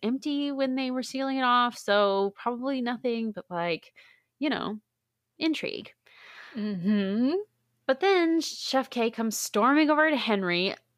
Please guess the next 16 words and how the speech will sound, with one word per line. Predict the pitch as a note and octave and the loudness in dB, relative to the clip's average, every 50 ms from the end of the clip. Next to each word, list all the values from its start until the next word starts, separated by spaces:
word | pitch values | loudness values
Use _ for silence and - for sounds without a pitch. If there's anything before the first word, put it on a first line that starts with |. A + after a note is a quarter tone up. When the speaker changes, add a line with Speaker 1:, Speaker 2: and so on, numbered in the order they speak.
| _ _ _ - | _ _ _ -4
Speaker 1:
again | - G#3 E3+ G3+ G#3+ A3 A3 A3+ A3+ | -4 0 2 2 4 4 4 2 2
has | F#3 G#3+ G#3 G#3 | 2 0 0 0
a | G#3+ | 0
knife | G3+ F#3 E3+ E3+ F3 | 0 0 0 0 -2
in | F3 | -4
her | - - E3+ | -2 -2 -2
hand. | D3+ E3 E3 D#3 - - G#3 - - - | -2 -2 -2 -2 0 0 0 0 -2 -6
Speaker 2:
<laughs> | - - - - - - - - _ - A#4+ A4 - - C4 G#3+ D4 - - D4 - - - - - - - - - - - - - - - - | -12 -12 -14 -14 -16 -18 -20 -12 _ -2 -2 -2 -2 -4 -10 -10 -8 -8 -10 -12 -14 -14 -18 -16 -14 -14 -12 -12 -12 -12 -12 -12 -14 -10 -4 0
Speaker 1:
Other | - D#4 F#4 F#4 D4+ | 2 4 4 4 6
hand, | D#4+ F4 F4+ D4+ | 6 6 4 4
she's | - - E4 - | 2 0 -2 0
holding | - F4 E4 F#4 G4 | 2 2 2 4 2
a | G4+ | 2
bunch | E4+ F4+ E4+ - | 2 2 2 2
of, | F4 D#4+ C4 B3 - | 2 0 0 2 0
like, | A#3+ A3+ A3+ | 0 0 0